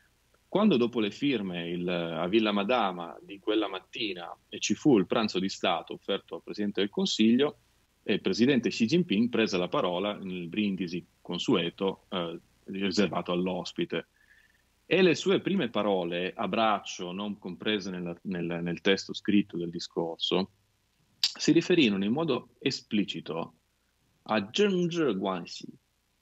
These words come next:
alle relazioni politiche che lui spiegò essere venuto in Italia per rafforzare, concludendo la su-, il suo, diciamo, prima frase dicendo: "E ci sono riuscito".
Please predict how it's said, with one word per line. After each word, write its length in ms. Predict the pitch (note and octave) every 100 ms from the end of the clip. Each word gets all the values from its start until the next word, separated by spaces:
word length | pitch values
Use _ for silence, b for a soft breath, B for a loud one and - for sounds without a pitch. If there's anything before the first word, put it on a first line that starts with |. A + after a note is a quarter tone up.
| _ _
alle 260 | - C3+ C3+
relazioni 600 | C#3 C3 - F#3 D#3+ - _ _ _
politiche 840 | C#3 D3 G3+ - F#3+ - - - _ _ _
che 120 | - C3+
lui 280 | D3+ D3
spiegò 720 | A2+ - - A#2 B2 E3+ - -
essere 380 | B2+ - A2+ G#2+
venuto 400 | A2+ C#3 C#3+ G#2
in 80 |
Italia 480 | A#2+ B2 G2+ F#2+ C3+
per 180 | - A#2
rafforzare, 760 | F#2+ - E2+ - - - - _ _ _ _ _ _ -
concludendo 720 | B2 A#2+ D#3 C#3 E3 A3 G3
la 140 | F#2+
su-, 160 | - A#2
il 100 | G2
suo, 280 | - A2 -
diciamo, 260 | - G#2
prima 300 | - C#3+ A#2
frase 380 | A#2+ E3 F3 F#3
dicendo: 580 | C3+ C#3 D#3+ E3 F3+ F3+ b b b _ _
"E 380 | D3+ F#3 - - _ _ _
ci 140 | -
sono 280 | F3 G2+ G2
riuscito". 640 | G#2+ A#2 - - - -